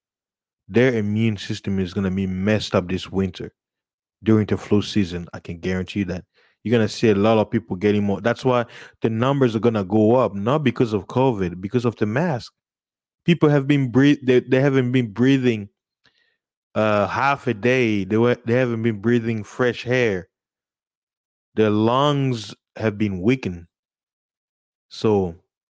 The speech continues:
stay tuned. Who knows? But that's, that's what I'm predicting, because your lymphatic system, you know, your, uh, your lungs, everything, your breathing, um, organs, the,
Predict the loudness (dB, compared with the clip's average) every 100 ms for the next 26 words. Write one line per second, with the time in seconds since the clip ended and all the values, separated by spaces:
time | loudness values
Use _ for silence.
0 | _ _ _ _ -8 0 0 2 2 2
1 | 2 0 0 2 2 0 -4 -14 _ _
2 | _ _ _ _ -8 -2 0 -2 -6 -2
3 | -2 0 -2 -2 -4 -2 -2 -4 -8 -6
4 | -4 -4 -4 -2 0 0 -2 -16 _ _
5 | -2 -2 -6 -4 0 2 0 -2 -4 -4
6 | -4 -4 -6 -4 -2 0 0 -2 0 -2
7 | 0 -2 0 0 0 2 2 2 -2 0
8 | 4 4 2 0 -6 -8 _ _ _ _
9 | _ -2 0 4 4 4 2 2 -2 -6
10 | -16 _ -4 0 2 0 -2 -10 -18 _
11 | 4 4 4 2 -2 -6 -10 -10